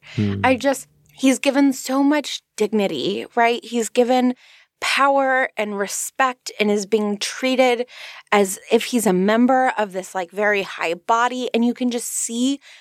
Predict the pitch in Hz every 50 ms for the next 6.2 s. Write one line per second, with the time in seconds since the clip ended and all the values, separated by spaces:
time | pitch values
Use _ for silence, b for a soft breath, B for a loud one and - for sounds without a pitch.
0 | B B B - - 226 233 233 226 214 202 202 - - 214 - - - 202 196
1 | 190 196 196 202 226 220 - - 294 285 269 302 302 302 302 311 330 339 B B
2 | B B B B B B B 247 247 - _ _ _ - - - 202 214 240 226
3 | 226 214 - - - - - 208 214 226 208 202 202 190 - - - - - -
4 | 202 185 175 - - - - - 226 226 - - _ _ _ _ _ - - 233
5 | 226 226 233 247 247 247 247 - - - 233 226 214 214 202 - - - 202 190
6 | 175 - - -